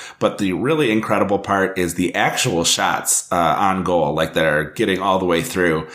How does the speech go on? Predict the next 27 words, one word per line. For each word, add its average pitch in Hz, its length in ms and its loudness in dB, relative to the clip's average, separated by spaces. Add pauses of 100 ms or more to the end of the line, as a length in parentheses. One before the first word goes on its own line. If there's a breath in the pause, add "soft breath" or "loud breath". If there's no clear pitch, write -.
(220 loud breath)
Uh, 92 140 0
they've 123 220 0
created 98 340 0
twenty-four 101 760 0
over 92 160 0
the 87 100 -2
past 87 520 -2
three 95 300 0
games, 82 560 0
uh, 82 220 2
and 92 100 0
their 87 120 2
opponents 104 420 0
have 92 180 0
managed 90 440 0
to 87 120 0
get 82 340 -2
eight - 420 -2 (100)
on 85 260 0
net. 78 300 -2
So - 140 -2
that 98 160 0
is 98 120 -2
a 82 100 0
seventy-five 107 920 0
percent 90 360 0
share 90 540 2